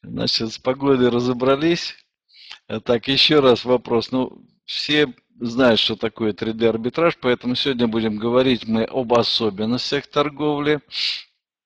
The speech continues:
И, значит, отвечу на ваши все вопросы и расскажу про опыт реализации три дэ арбитража. Значит, ну, в плане, э, мы запланировали следующее.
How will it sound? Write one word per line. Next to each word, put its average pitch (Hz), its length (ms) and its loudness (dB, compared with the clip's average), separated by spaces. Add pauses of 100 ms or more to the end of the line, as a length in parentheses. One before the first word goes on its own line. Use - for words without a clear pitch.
(340)
И, 143 380 0 (360)
значит, 226 420 -4
отвечу 117 480 0
на 110 120 -2
ваши 107 320 -4
все 104 180 -6
вопросы 123 580 -2
и 107 40 0
расскажу 107 460 -2
про 110 260 -2
опыт 101 240 -12
реализации 95 720 -4
три 95 220 -10
дэ 101 180 -2
арбитража. 95 720 -6 (1120)
Значит, 123 380 0 (240)
ну, 147 220 -8
в - 80 -14
плане, 139 680 4 (160)
э, 101 420 -4
мы 110 320 -6
запланировали 113 840 -2
следующее. 104 960 -2